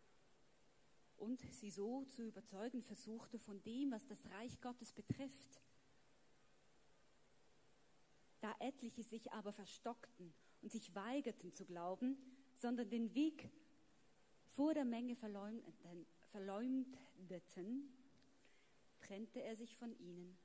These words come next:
und sonderte die Jünger ab, die wo glaubten. Er hielt täglich Lehrgespräche in der Schule eines gewissen Tyrannus. Das geschah zwei Jahre lang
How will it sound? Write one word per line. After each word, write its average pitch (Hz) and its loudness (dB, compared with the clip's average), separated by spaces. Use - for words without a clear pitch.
und 214 -6
sonderte 240 -2
die 240 -4
Jünger 214 -4
ab, - -8
die 196 -2
wo 190 -2
glaubten. 180 -8
Er 220 4
hielt 247 2
täglich 233 -4
Lehrgespräche 226 -2
in 208 -6
der 196 -6
Schule 294 2
eines 214 -6
gewissen 214 -8
Tyrannus. 180 -4
Das 226 -2
geschah 226 0
zwei 208 2
Jahre 190 0
lang 170 -10